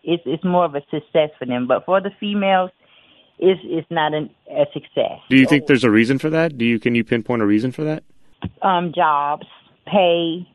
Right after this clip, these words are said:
Speaker 1: You know, the men, um, they get jobs. Um, they have a restitution center in Pascagoula. They get on at the shipyard making thirteen, fourteen dollars an hour, you know. So therefore, their,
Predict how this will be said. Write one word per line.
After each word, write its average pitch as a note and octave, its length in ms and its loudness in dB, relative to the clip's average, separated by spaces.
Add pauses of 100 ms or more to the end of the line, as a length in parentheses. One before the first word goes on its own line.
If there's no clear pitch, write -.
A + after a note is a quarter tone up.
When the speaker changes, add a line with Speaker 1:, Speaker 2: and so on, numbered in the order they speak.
(120)
Speaker 1:
You F#3+ 160 2
know, D#3 300 2
the D3 200 -4
men, G3 500 2
um, D#3 440 0
they F3 180 2
get F3+ 220 -2
jobs. D#3 460 0 (180)
Um, D3 320 2
they D#3 80 0
have F3 160 -2
a E3 80 -10
restitution F3+ 640 -4
center F3 260 0
in C#3 480 0 (460)
Pascagoula. E3 960 -2 (460)
They F3 200 6
get F3 160 4
on D#3+ 280 2
at D#3 100 -4
the D#3+ 80 -10 (140)
shipyard D3 420 0
making C#3+ 460 -4
thirteen, C#3+ 560 0
fourteen D3 400 -2
dollars B2 340 -2
an B2 140 -4
hour, - 580 -4
you D3+ 220 0
know. A#2+ 380 2 (340)
So E3+ 100 2
therefore, E3 400 2
their, D#3+ 280 2